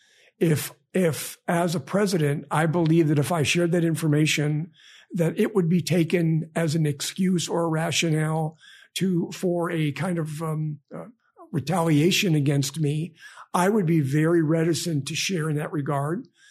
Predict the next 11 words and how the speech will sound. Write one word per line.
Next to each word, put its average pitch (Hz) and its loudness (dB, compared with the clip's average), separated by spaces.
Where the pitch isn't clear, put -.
But 190 0
if 190 2
I 202 2
understand 185 0
from 185 -2
the 156 0
beginning 165 0
that 160 -2
by 160 -2
being 160 0
positively, 175 -2